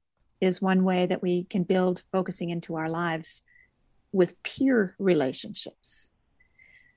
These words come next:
So I had a focusing partner, which meant we met every week and exchanged the time. Half the time was my focusing, half the time was her focusing. And when the other person's focusing,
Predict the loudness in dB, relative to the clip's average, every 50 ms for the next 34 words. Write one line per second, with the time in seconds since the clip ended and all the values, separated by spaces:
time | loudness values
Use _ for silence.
0 | _ _ _ _ _ -14 0 2 4 6 6 6 4 4 2 2 2 2 0 0
1 | -2 -2 -4 -4 -4 -4 -8 -8 -10 -8 -8 -8 -4 -2 0 0 0 0 2 2
2 | 4 4 4 4 4 4 4 4 4 4 4 2 2 0 0 _ 0 2 4 6
3 | 4 6 4 2 0 0 -2 -6 -14 -8 -4 -2 0 0 0 -2 -4 -8 -10 -10
4 | -10 -10 -8 -4 0 2 2 2 2 0 -2 -6 -8 -8 -8 -10 -10 -6 -4 -2
5 | -2 -4 -6 -10 _ _ -12 -12 -12 -8 _ -8 -6 -4 -4 -4 -4 -4 -4 -4
6 | -6 -2 -2 0 0 0 0 0 -2 -2 -2 -6 -8 -8 -10 -8 -10 -10 -10 -10
7 | -10 -10 -10 -10 -10 -10 -10 -10 -10 -8 -10 -10 -8 -6 -8 -8 -8 -10 -12 -12
8 | -14 -16 -16 _ _ _ _ _ _ _ _ _ _ _ _ _ _ _ _ _
9 | _ _ _ _ _ _ _ _ _ -8 -8 -8 _ _ _ _ _ _ _ _
10 | _ _ 0 0 2 4 4 4 6 4 4 4 2 2 2 0 -6 -6 -6 -6
11 | -6 -6 -8 -8 -6 -4 -2 -2 -2 -2 -4 -8